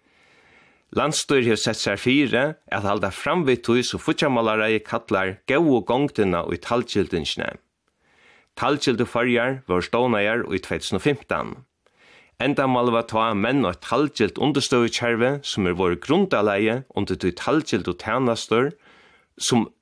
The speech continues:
eh, vit taka dum aftur. Endamáli var tá menn og eitt talgilt undirstøðukerfi sum er voru grundalagi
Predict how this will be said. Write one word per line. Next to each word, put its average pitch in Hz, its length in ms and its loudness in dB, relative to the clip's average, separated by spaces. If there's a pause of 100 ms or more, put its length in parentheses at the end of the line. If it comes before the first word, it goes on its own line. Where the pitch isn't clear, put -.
(1160)
eh, 107 80 -4 (240)
vit 110 120 2
taka 104 200 0
dum 110 200 2
aftur. 113 360 0 (760)
Endamáli 139 580 2
var 117 140 2
tá 101 240 0
menn 131 340 2
og 95 120 2
eitt - 100 -16
talgilt 131 560 0
undirstøðukerfi 127 1040 0
sum 113 240 2
er 104 80 2
voru 98 320 2
grundalagi 113 720 2